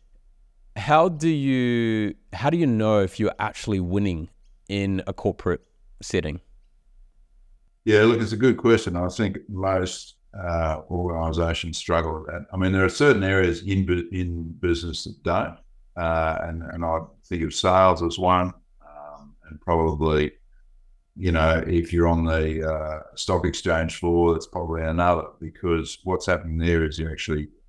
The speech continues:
Speaker 2: dealing in data, uh,
Speaker 1: Mm.
Speaker 2: you know, minute by minute almost. Um, but also you've got a scoreboard. Uh, and I, you know, so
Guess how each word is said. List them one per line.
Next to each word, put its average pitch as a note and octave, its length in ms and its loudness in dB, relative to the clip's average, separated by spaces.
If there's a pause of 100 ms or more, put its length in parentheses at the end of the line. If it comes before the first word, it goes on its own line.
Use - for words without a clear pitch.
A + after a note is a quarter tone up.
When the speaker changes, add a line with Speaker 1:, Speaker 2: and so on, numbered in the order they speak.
(120)
Speaker 2:
dealing D#2+ 340 2
in D#2 280 -4 (260)
data, D#2+ 440 0 (400)
uh, F2 260 -2
Speaker 1:
Mm. - 40 -14 (640)
Speaker 2:
you D2+ 100 -2
know, D2 160 0
minute E2+ 260 2
by D#2+ 180 0
minute E2+ 260 2
almost. D2+ 580 -4 (320)
Um, D2 260 -16 (520)
but F2+ 100 0
also F#2 300 4
you've D#2+ 180 2
got D#2+ 140 2
a D#2 40 -2
scoreboard. D#2+ 560 0 (680)
Uh, D#2+ 500 0
and F2 120 0
I, E2+ 180 0 (140)
you G2 120 -6
know, D#2+ 160 -4
so G2 400 -2